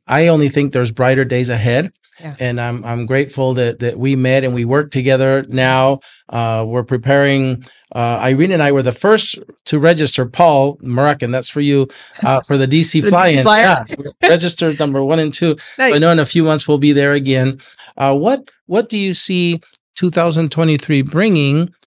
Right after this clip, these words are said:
Speaker 1: um, new and exciting for the Vegas Chamber and Workforce Connections as we, uh,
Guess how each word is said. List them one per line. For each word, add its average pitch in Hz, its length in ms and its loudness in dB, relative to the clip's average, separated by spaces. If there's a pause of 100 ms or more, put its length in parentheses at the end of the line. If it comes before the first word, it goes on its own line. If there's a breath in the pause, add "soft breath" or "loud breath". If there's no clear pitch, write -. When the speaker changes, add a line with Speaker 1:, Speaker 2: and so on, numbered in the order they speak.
Speaker 1:
um, 123 540 -8
new 139 680 -2
and 135 120 -4
exciting 143 440 -2
for 135 160 -8
the 127 120 -4
Vegas 139 320 -2
Chamber 139 320 -6
and 127 120 -6
Workforce 131 420 -6
Connections 127 560 -6
as 120 220 -4
we, 123 360 -2
uh, 110 420 -4